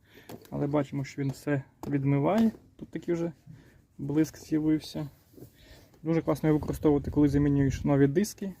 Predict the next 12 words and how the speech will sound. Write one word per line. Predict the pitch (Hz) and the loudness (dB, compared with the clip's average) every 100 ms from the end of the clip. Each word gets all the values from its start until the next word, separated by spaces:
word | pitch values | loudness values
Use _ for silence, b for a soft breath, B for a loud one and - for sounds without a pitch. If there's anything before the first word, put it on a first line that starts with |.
| _ | _
гальмівні, | 156 170 175 170 165 175 156 - _ - | -4 -2 0 -2 -4 -6 -6 -16 _ -8
бо, | 139 143 135 B B B B B _ | -2 -2 -2 B B B B B _
м, | 147 143 - | -14 -14 -8
получається, | 139 139 143 139 135 | -8 -4 -2 -2 -6
що | - | -6
вони | 139 147 147 | -2 0 0
йдуть | 139 139 - | 0 -4 -12
в | - | -8
смазці, | 151 175 - 165 | -4 -4 -4 -8
щоб | 165 156 | -4 -2
не | 160 | -2
ржавіли, | 156 160 165 156 147 | 0 0 2 0 -4